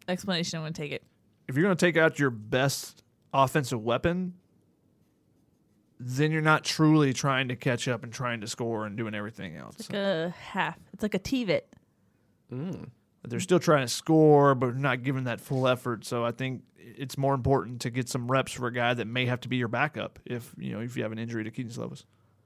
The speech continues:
Speaker 3: U S C has a seventy-nine percent chance for six wins this season. That is off the F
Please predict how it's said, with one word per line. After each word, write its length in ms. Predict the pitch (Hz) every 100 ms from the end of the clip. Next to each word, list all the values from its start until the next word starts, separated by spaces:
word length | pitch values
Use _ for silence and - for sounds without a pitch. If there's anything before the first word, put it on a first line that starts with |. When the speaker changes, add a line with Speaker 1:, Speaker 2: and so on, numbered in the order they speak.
| _ _ _ _ _ _ _ _ _ _ _ _ _ _ _ _ - _ _ _ _ _ _ _ _ _ _ _ -
Speaker 3:
U 220 | 127 139
S 120 | 175 185
C 240 | 156 151
has 320 | 170 139 123 -
a 120 | 127
seventy-nine 1120 | 120 - - - 180 208 208 214 190 185 185
percent 840 | 175 180 170 - 185 147 110 - - _
chance 520 | - - 180 117 - -
for 140 | - 127
six 440 | - 170 - -
wins 280 | 127 123 113
this 160 | 117
season. 520 | 123 - 151 165 170 165 _ _ _ _
That 140 | 120
is 120 | 113 -
off 240 | 131 -
the 160 | 123 -
F 180 | 147